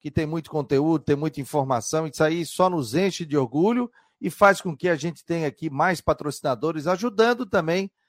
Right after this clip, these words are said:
a manter esse projeto. Então, obrigado ao Citec, obrigado à Imobiliária Stenhouse e também Cicobi e também os nossos patrocinadores das últimas do Marcou no Esporte, a Serviconte,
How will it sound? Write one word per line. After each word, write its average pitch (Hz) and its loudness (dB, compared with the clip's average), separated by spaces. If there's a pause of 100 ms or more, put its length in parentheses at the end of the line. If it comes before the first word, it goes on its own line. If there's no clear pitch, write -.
(160)
a 160 4
manter 165 -4
esse 151 -8
projeto. 123 -6
Então, 190 -2 (260)
obrigado 151 0
ao 131 -2
Citec, 185 0
obrigado 135 0
à 139 2
Imobiliária 135 -2
Stenhouse 147 2 (280)
e 143 -4
também 147 0
Cicobi 208 2
e - -6
também 202 2
os 185 -2
nossos 180 -2
patrocinadores 156 0 (320)
das 147 2
últimas 151 -2 (240)
do 165 -2
Marcou 156 0
no 151 -8
Esporte, 123 -6
a 90 -14
Serviconte, 160 -4